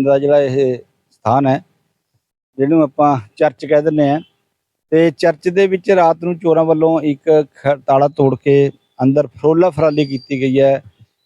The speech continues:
ਕੈਮਰੇ ਤੋੜੇ ਗਏ ਹੈ, ਡੀ ਵੀ ਆਰ ਨੂੰ ਨਾਲ ਹੀ ਲੈ ਕੇ ਚਲੇ ਗਏ ਹੈ,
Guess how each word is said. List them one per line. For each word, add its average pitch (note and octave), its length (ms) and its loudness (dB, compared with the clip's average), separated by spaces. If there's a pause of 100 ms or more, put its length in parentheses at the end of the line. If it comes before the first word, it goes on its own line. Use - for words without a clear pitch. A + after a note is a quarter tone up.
ਕੈਮਰੇ D#3+ 340 0
ਤੋੜੇ C#3+ 320 0
ਗਏ C#3 260 0
ਹੈ, C#3 240 0 (200)
ਡੀ D3+ 240 0
ਵੀ F3 160 0
ਆਰ E3 260 2
ਨੂੰ D#3+ 460 0
ਨਾਲ D3+ 240 0
ਹੀ F3+ 60 -4
ਲੈ E3+ 100 -4
ਕੇ D3 140 -6
ਚਲੇ C#3 260 0
ਗਏ C#3 200 0
ਹੈ, C#3 200 0